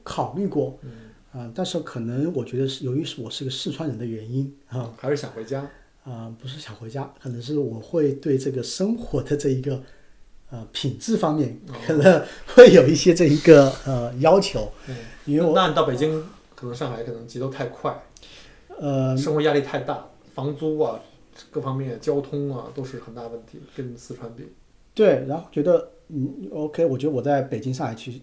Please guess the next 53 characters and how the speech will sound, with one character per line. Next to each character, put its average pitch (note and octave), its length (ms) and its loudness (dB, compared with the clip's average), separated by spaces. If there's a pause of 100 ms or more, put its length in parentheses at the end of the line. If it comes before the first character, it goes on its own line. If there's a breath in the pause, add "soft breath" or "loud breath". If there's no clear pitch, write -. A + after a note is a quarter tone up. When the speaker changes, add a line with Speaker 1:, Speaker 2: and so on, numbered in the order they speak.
(100)
Speaker 1:
可 - 140 -14
能 C#3+ 100 -2
也 F3+ 40 0
会 F3+ 120 -4
找 B2+ 140 -4
个 C3 60 -8
很 C#3+ 160 -6
好 C#3 120 0
的 A2+ 60 -8
工 C3+ 120 -2
作， D3 300 -2
啊， A#2+ 160 -10
Speaker 2:
嗯。 A2+ 60 -12
Speaker 1:
待 D3+ 120 -2
遇 B2+ 80 0
可 A#2+ 120 -10
能 A#2+ 60 -6
也 A2 200 -10
很 A#2 100 -12
不 A2 80 -14
错， - 280 -2 (280 loud breath)
Speaker 2:
嗯。 B2+ 220 -16
Speaker 1:
但 D3+ 100 -6
是， A#2 720 -6 (320)
但 C3 180 -6
是 C3 120 -6
感 B2+ 160 -6
觉 A#2+ 60 -8
下 C#3+ 100 -4
来， C3 180 -6
那 - 80 -12
就 F#3 80 -2
没 C3 180 -4
有 A#3+ 100 -2
自 B3 180 0
己 B2+ 120 -8
的 A2 60 -12
生 B3 240 0
活 - 220 -4
了。 - 160 -16 (300)
Speaker 2:
哎， A#3 160 -8 (220 loud breath)
可 F3+ 100 -6
是 A#3 320 0
这 C4 160 -4
种， D#3+ 180 -4
比 B2+ 80 -4
如 D#3 60 0
像 - 160 -4
思 - 140 -12
科， B3 200 -4
我 F3+ 120 -2
们 B2 100 -8
在， F#3+ 180 -6